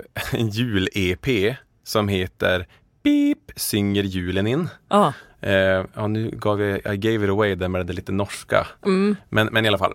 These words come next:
Speaker 1: eh, där jag då körar.
Speaker 2: Coolt.
Speaker 1: På ett antal låtar och det var så fruktansvärt roligt.
Speaker 2: Jag förstår. Underbart.
Speaker 1: Ja.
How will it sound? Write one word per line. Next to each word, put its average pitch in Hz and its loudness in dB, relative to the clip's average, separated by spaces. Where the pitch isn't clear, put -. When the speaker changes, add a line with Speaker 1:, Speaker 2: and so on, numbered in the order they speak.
Speaker 1:
eh, 95 2
där 101 4
jag 90 0
då 90 -4
körar. 90 0
Speaker 2:
Coolt. - -2
Speaker 1:
På 95 -4
ett 95 -4
antal 90 -2
låtar 87 -2
och 90 0
det 92 0
var 90 -2
så 90 -4
fruktansvärt 98 0
roligt. 87 -6
Speaker 2:
Jag 175 -2
förstår. 156 -2
Underbart. 185 2
Speaker 1:
Ja. 135 2